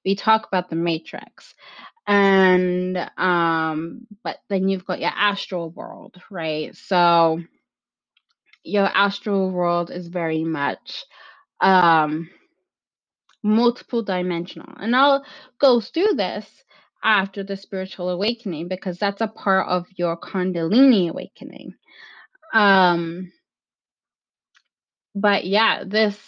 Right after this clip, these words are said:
can just happen multiple times of your life, you know? Um, yeah, I would, <laughs> the o-, the only thing I could say, it's more like a mental thing,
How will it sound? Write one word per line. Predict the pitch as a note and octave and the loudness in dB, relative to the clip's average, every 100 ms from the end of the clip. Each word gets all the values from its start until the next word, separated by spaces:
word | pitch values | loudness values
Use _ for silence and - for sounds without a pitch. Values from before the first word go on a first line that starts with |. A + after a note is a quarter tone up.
| _ - | _ -10
can | G#3 G#3+ G3+ | -4 -2 -2
just | G3 F#3+ - | -4 -6 -14
happen | - F#3+ F3+ - B3+ C4 G#3+ | -6 -2 -2 -2 -4 -2 -2
multiple | F#3 A3+ - - A3+ | -2 -4 -6 -8 -8
times | - G3 G#3 A3+ A3+ | -6 -4 -2 -2 -6
of | G#3 | -2
your | A3 | 0
life, | G3 A3 - - - _ _ _ _ _ _ | 2 2 0 -10 -20 _ _ _ _ _ _
you | F#3+ F#3 | 0 0
know? | F3 D#3 F3 G3+ G3+ _ _ _ _ _ _ | 0 -4 -4 -6 -8 _ _ _ _ _ _
Um, | F#3+ F#3 F3+ F3 F3 F3 E3+ F3 F3 _ _ _ _ _ _ _ _ _ _ _ _ _ _ | 2 4 6 4 0 -4 -6 -10 -14 _ _ _ _ _ _ _ _ _ _ _ _ _ _
yeah, | A3+ G3+ F3+ _ _ - | 0 0 -2 _ _ 0
I | G#3 G#3+ | 2 4
would, | A3 A3 _ | 4 0 _
<laughs> | _ | _
the | A#3 D#4 | 4 8
o-, | D4+ D4+ D#4+ | 8 8 6
the | D4+ E4 | 6 4
only | E4 F4 D4 | 4 2 -2
thing | D#4+ D4 | -4 -2
I | D4+ | -4
could | C4+ D4+ | -6 -10
say, | - G3+ A3+ | -6 -4 -4
it's | A3+ _ - | -8 _ -8
more | A3 G#3+ | -4 -2
like | G#3 G#3 | -4 -6
a | F#3+ | -10
mental | F#3+ E3+ E3+ F#3 A#3 B3+ - | -8 -6 -8 -8 -6 -8 -4
thing, | C4+ C4 C#4+ | -2 0 -2